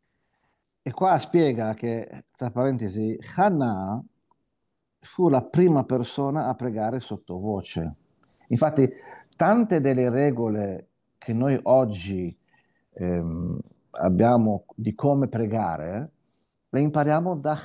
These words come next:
Hannah, dal suo modo di pregare. Apparentemente, da come lo scrive qua, la gente prima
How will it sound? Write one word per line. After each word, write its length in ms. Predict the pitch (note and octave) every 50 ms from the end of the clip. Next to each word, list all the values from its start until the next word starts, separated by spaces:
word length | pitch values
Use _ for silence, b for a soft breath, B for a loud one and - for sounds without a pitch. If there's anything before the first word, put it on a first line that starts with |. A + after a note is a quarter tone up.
| - -
Hannah, 600 | D#3 D#3 D#3 D3+ C3 G#2 F#2+ F#2+ F#2+ F#2+ G2 - _ _ _ _ _ _ _ _ _ _ _ _ _ _ _ _ _ _ _ _ _ _
dal 260 | _ - A#2 A#2+ B2+ A#2
suo 260 | - - - D#3+ D3
modo 300 | C#3 C3+ C3 C3 B2+ C#3
di 120 | A#2+ A#2+
pregare. 580 | A#2+ A#2 A2+ G#2+ G#2 F2+ F#2 F2+ F2 F2 - b b b b b b b b b b b b b b b b b b
Apparentemente, 1120 | - A#2+ A#2+ - B2+ B2+ C3 C3 C3 B2+ E3+ E3 D#3+ D#3 D3+ D3+ D3+ D3+ D#3+ D#3+ F#3 G3+ E3
da 120 | C3 B2
come 220 | - A#2 A2+ A#2 A2+
lo 60 | G#2+
scrive 260 | G#2 - C3 E3+ F3+
qua, 180 | B2 A#2 A#2 B2+
la 140 | C#3 C#3
gente 340 | C3 A#2 B2 B2 B2 C3 C#3
prima 340 | A2+ A2 A2+ B2 C3+ C3+ -